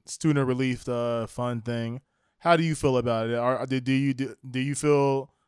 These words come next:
like the ten thousand is going, going to do ju-, justice? Do it apply to you? How do you feel about that whole procedure?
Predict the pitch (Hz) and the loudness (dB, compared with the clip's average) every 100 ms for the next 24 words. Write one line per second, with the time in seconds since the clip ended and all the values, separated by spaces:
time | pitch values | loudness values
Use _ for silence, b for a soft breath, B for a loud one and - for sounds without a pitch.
0 | _ 135 131 120 - 143 127 135 139 135 | _ -4 -4 -4 -2 0 2 4 4 4
1 | 135 131 135 127 120 120 123 131 127 120 | 0 -2 -2 -2 -8 -10 -2 -2 0 -2
2 | 117 127 127 139 - 147 127 131 123 113 | -2 -2 2 2 2 0 0 0 0 -2
3 | - 135 143 143 151 147 151 151 156 _ | -2 0 2 0 0 2 2 0 -6 _
4 | _ _ - 139 131 - 131 123 120 120 | _ _ -2 0 0 0 0 0 -2 -2
5 | 117 113 110 110 104 104 | -2 -4 -6 -8 -10 -12